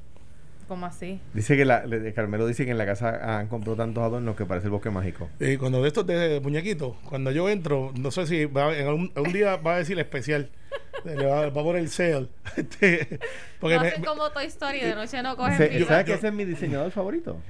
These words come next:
Speaker 2: O sea, de mis dos diseñadores favoritos son On Sale y Clearance.
Speaker 3: Oh, ¿tú también?
Speaker 2: Sí, me
Speaker 3: Sí.
Speaker 2: encantan.
Speaker 3: Yo, yo empecé, yo supe que iba a ser, iba a ser P N P cuando me gustaban los Blue Light Specials.
Speaker 2: No, no, no.
Speaker 3: ¿Te acuerdas de esa tienda?
Speaker 2: Es,
Speaker 3: Que ponían una sirena.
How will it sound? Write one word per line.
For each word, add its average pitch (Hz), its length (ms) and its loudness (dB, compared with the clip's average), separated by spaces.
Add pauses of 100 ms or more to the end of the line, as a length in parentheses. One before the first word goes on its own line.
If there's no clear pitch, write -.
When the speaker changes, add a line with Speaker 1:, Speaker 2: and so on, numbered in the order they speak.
Speaker 2:
O - 20 -10
sea, 117 140 2
de 113 120 -2
mis 127 140 2
dos 165 160 0
diseñadores 190 440 -2
favoritos 170 380 0
son 143 160 -2
On 143 220 0
Sale 147 420 0 (240)
y 117 200 0
Clearance. 101 720 -2 (140)
Speaker 3:
Oh, 190 320 2
¿tú - 60 -10
también? 175 420 0
Speaker 2:
Sí, 107 280 -2
me 110 80 -2
Speaker 3:
Sí. 131 60 0
Speaker 2:
encantan. 131 420 0 (100)
Speaker 3:
Yo, 160 160 6
yo 160 140 6
empecé, 202 340 4
yo 175 80 2
supe 208 240 2
que 185 140 0
iba 175 160 4
a - 20 4
ser, - 140 -2
iba 190 120 6
a 185 40 4
ser 196 180 -2
P 208 80 -2
N 185 160 0
P 196 140 -2
cuando 147 320 0
me 143 100 0
gustaban 151 340 0
los 151 140 0
Blue 165 180 2
Light 160 180 0
Specials. 120 580 -6
Speaker 2:
No, 113 120 2
no, 92 380 0
no. 85 140 -10
Speaker 3:
¿Te 139 60 -2
acuerdas 156 280 2
de 196 80 0
esa - 20 0
tienda? 160 320 0
Speaker 2:
Es, 101 220 -4 (320)
Speaker 3:
Que - 140 -2
ponían 143 240 4
una 185 120 4
sirena. 165 360 2